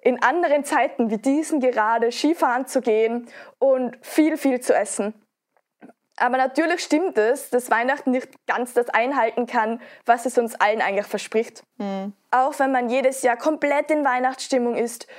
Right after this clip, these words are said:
Speaker 1: büßt der Christbaum spätestens eigentlich so ab dem sechsundzwanzigsten einen sehr, sehr großen Teil seiner Magie ein. Auch Freundinnen und Freunde erzählen mir eigentlich immer nach den Essgelagen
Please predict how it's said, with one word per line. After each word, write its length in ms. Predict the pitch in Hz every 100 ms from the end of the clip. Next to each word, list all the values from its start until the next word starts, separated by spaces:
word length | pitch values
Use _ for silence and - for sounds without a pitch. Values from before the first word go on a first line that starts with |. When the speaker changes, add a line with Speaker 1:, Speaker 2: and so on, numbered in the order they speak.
| - -
Speaker 1:
büßt 300 | 269 269 -
der 100 | 233
Christbaum 500 | 269 277 - 240 233
spätestens 720 | 240 233 240 247 - 254 240
eigentlich 400 | - 214 226 254
so 100 | 254
ab 280 | 220 214 214
dem 140 | 214 208
sechsundzwanzigsten 1400 | 233 - 233 220 190 202 - 208 - - 202 202 - _ _
einen 260 | - 202 208
sehr, 300 | - 269 233
sehr 140 | 240
großen 340 | 220 208 220 226
Teil 220 | 196 208
seiner 240 | 240 214
Magie 360 | 202 214 226 233
ein. 340 | 196 214 247 247 - - - -
Auch 200 | 240 254
Freundinnen 560 | - - 240 311 277 247
und 100 | 233
Freunde 400 | 226 233 262 285
erzählen 440 | 214 - 254 254 254
mir 260 | 240 240 -
eigentlich 440 | 226 247 240 240
immer 240 | 269 285 220
nach 180 | 202 220
den 140 | -
Essgelagen 800 | 233 - 247 220 208 220 240